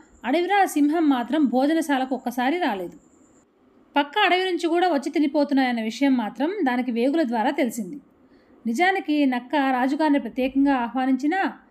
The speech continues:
వీల్లేక వెళ్ళలేకపోయింది. కానీ ఓ రోజు తీరిక చేసుకుని మరీ వెళ్ళాలనుకుంది సింహం.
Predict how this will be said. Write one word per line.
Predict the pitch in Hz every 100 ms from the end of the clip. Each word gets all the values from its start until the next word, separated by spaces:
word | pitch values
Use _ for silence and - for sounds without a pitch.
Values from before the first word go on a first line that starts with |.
| _ _ _ -
వీల్లేక | 233 359 349 302 302
వెళ్ళలేకపోయింది. | 370 262 254 240 196 185 180 285 - _ _ _ - _ -
కానీ | 311 381
ఓ | 392 320
రోజు | 339 339
తీరిక | 285 311 330 302
చేసుకుని | 285 269 277 254
మరీ | 247 339
వెళ్ళాలనుకుంది | 285 240 233 226 254 339
సింహం. | 269 202 -